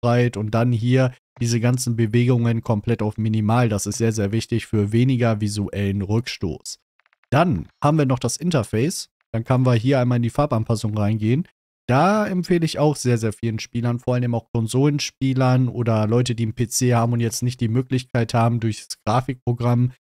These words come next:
oder durch ihren Fernseher oder ihren Monitor das Ganze zu verstellen, kann man hier nochmal ein bisschen die Farben an, äh, bisschen besser machen. Ich zeig euch das hier einmal.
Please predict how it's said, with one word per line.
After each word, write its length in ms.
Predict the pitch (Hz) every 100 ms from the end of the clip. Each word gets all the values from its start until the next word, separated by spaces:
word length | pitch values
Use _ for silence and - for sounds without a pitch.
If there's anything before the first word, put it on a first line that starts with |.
| _ -
oder 160 | 120
durch 220 | 110 110
ihren 200 | - 110
Fernseher 640 | 101 127 139 139 127 131 113
oder 160 | 110
ihren 300 | 95 117 110
Monitor 520 | 110 127 135 127 123
das 160 | 113 107
Ganze 280 | 117 117 117
zu 180 | - 110
verstellen, 580 | 104 - 123 139 156 165 _ _ _ - _ -
kann 100 | 147
man 140 | 170
hier 160 | 160 156
nochmal 420 | 151 135 135 131
ein 120 | 131
bisschen 240 | 123 120 117
die 80 | 113
Farben 380 | - 131 123
an, 300 | 85 101 98 98
äh, 340 | 117 104 104 104 - _ _ _ _ _ _ _ -
bisschen 260 | - 110
besser 280 | 101 104 113
machen. 260 | 107 113 139
Ich 120 | 123
zeig 200 | 139 139
euch 140 | 117
das 160 | 113 -
hier 160 | 117
einmal. 320 | 80 113 139